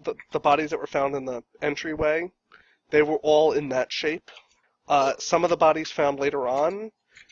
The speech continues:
they were sort of, they seemed to be lit on fire accidentally or tangentially. I don't know how to,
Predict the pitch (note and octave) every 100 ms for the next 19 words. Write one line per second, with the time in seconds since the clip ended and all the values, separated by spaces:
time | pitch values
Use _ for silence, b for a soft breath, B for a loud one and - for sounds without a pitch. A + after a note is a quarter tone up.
0 | - E3 D#3 D#3 D3+ - D3+ C#3+ C3 -
1 | - - - _ _ _ _ - _ _
2 | _ _ - D3+ D#3+ - F3+ - F3 D#3+
3 | D3+ E3 - D#3 D#3 E3+ E3 E3 - _
4 | _ _ _ _ D3 - - D3+ D3 D3+
5 | F3+ - A#3+ B3+ C#4 C#4 E3 - - C3
6 | - E3 - A3 A3+ A#3 F#3 D3 D#3 C#3